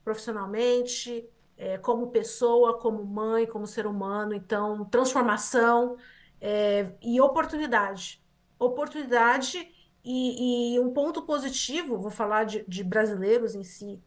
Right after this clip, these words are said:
cada um tem uma experiência, mas eu tenho uma experiência muito positiva com os brasileiros, aqui em Montreal. Porque no co-, é, a gente, é, tem muito im-, a pessoa que imigra, brasileiro, enfim, ou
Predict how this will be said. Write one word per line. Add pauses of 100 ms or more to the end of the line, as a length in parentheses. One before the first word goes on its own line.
(120)
cada
um
tem
uma
experiência,
mas
eu
tenho
uma
experiência
muito
positiva
com
os
brasileiros, (380)
aqui
em
Montreal. (500)
Porque
no
co-,
é,
a
gente, (480)
é, (1200)
tem
muito
im-, (120)
a
pessoa
que
imigra,
brasileiro,
enfim,
ou